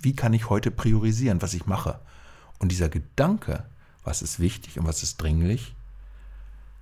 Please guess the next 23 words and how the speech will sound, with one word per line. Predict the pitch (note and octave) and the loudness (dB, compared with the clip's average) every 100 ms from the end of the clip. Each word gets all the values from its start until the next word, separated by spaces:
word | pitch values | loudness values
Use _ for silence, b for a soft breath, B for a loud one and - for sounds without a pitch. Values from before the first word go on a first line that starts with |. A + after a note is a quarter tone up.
| - | -6
der | E2 | -4
kann | - E2 | 2 4
mich | F#2+ | 4
leiten. | E2+ E2 D2+ D2+ - - - - - b b b b b b - - - - - | 2 2 0 -4 -8 -10 -20 -20 -20 b b b b b b -20 -20 -20 -8 0
Und | D#2 | 2
wenn | D#2 | 4
ich | D2 | 2
ein | D2+ | 0
bisschen | D#2 - D#2 | 0 0 0
reflektiert | D2+ - D#2+ - E3 D#3 | 0 -2 -2 2 2 4
bin, | D#2+ | 0
kann | D2 D#2 | 2 0
ich | D2+ - | 0 0
mir | D#2+ | 2
auch | D#2+ E2 | 0 -2
die | E2+ | -4
Frage | - E2+ E2+ | 0 2 2
stellen, | F2 G2 G2+ G#2 B B B B B B B - - - - - - - - | 2 2 4 2 B B B B B B B -20 -20 -20 -20 -20 -20 -12 -6
ist | - - | -4 0
das | F2 - - - | 0 -2 -10 -10
vielleicht | - E2+ E2 - | -2 0 0 0
doch | F2+ - | -4 0
unwichtig | F#2+ F#2 G2 A2 - A2 A2+ | 4 4 4 0 -4 -4 -6